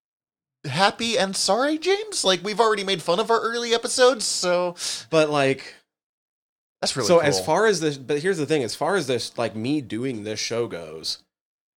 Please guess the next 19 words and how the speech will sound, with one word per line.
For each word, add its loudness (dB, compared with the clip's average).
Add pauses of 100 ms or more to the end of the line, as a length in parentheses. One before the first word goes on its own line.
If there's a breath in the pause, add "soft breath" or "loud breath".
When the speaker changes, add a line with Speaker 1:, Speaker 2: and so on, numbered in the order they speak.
(120)
Speaker 2:
like, -6 (920)
low 2
key, -6
James -6
is -4
one -6
of -4
the -4
biggest -6
nerdy -8
influences -10
on -10
my -12
life. -12
Speaker 1:
Oh, 4
that's -6
super -6
cool, -10
yeah. -8